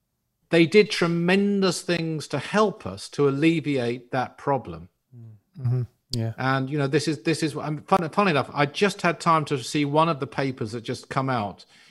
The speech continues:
Speaker 1: in the last few days from the C I A. It was again about Russia in ninety-one, I think. And it said it was some munitions dump, and some, there was an explosion from a U F O that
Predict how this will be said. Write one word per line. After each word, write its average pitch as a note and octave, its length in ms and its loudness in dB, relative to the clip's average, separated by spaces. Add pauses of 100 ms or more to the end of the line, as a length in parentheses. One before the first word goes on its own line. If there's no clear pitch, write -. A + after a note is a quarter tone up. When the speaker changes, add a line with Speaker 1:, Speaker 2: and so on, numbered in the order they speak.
(100)
Speaker 1:
in A#2+ 60 -8
the B2 60 0
last B2 280 0
few B2 120 -4
days B2 260 0
from A#2 120 -8
the A2+ 60 -6
C B2+ 260 -6
I A#2+ 220 -2
A. - 40 -2
It A#2 60 -4
was A2+ 120 -6
again F#3 200 2
about B2 280 0
Russia A#2+ 400 0
in G#2+ 120 -4
ninety-one, A#2 760 -4
I F2 80 -10
think. D#2+ 340 -18 (400)
And C3 160 -4
it C3+ 80 -2
said D#3 160 0
it D3+ 60 2
was C#3 100 -6
some C3+ 200 -4
munitions C3+ 880 -4 (100)
dump, A2+ 340 -4
and A2 180 -4 (320)
some, A2 340 -6
there C3+ 160 -10
was A2+ 100 -8
an A#2 60 -8
explosion A#2+ 680 0
from A#2+ 180 -4
a A#2 40 -2
U C#3+ 240 4
F A2+ 160 -2
O A#2+ 280 -2
that A2 280 -6